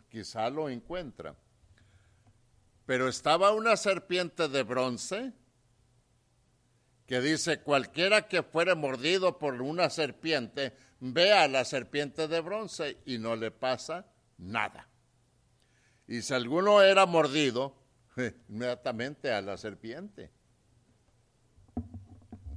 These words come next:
Particularmente no hemos en-, en-, visto, no hemos buscado a lo mejor. Quizá alguno murió,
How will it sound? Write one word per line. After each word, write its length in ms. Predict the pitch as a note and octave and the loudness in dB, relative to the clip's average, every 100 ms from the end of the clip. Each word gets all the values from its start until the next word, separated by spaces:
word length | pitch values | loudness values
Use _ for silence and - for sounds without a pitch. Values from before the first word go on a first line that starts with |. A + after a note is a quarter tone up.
| - | -6
Particularmente 1080 | B2+ A2 A2+ A#2+ A#2+ A2 B2 C3 C3+ F#3+ C3+ | -4 -4 -6 -2 -2 -2 -4 -6 -6 -6 -4
no 260 | A2+ G#2 G2+ | -4 -4 -6
hemos 420 | G#2+ G#2+ E2+ C#2+ - _ _ _ _ _ _ _ | -8 -10 -12 -18 -20 _ _ _ _ _ _ _
en-, 220 | G2+ G2+ | -10 -10
en-, 680 | G#2 G#2+ G2+ F#2+ F#2+ G2 F#2 | -8 -6 -6 -8 -12 -14 -12
visto, 340 | G#2 A2+ - A#2+ | -6 -6 -6 -8
no 120 | G2+ | -8
hemos 220 | F#2 G2 | -10 -12
buscado 440 | F#2+ - G2+ G2 | -14 -14 -10 -8
a 60 | G#2 | -6
lo 140 | G2+ | -6
mejor. 560 | G#2 A2 - C#3 G3+ C4+ _ _ _ _ _ _ | -8 -8 -10 -10 -12 -12 _ _ _ _ _ _
Quizá 420 | B2+ A2+ - A#2 | -8 -6 -2 0
alguno 460 | A#2 A2 B2+ A#2+ A#2+ | 0 -2 -4 -4 -4
murió, 720 | A#2 A#2 A2+ A2 G#2 G2+ A#2 | -2 -2 -2 0 2 0 -6